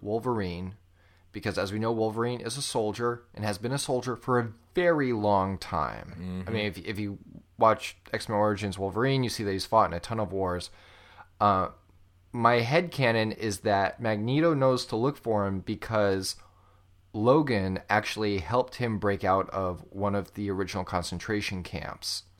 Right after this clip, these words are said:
Speaker 1: And he, this is a, a savior figure to him.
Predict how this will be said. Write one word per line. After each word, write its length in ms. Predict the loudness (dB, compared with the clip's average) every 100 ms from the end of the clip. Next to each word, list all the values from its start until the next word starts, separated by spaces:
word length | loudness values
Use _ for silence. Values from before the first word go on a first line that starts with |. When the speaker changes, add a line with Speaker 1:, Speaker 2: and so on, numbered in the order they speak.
| _
Speaker 1:
And 520 | 2 4 6 4 0 -6
he, 420 | -8 -4 -2 -4 -2
this 220 | 0 2
is 400 | 0 0 -2 -2
a, 280 | 0 2 2 0
a 120 | 0
savior 600 | 2 4 4 4 2 0
figure 500 | -2 -4 -2 -6 -6
to 240 | -4 -4
him. 380 | -2 -4 -6 -8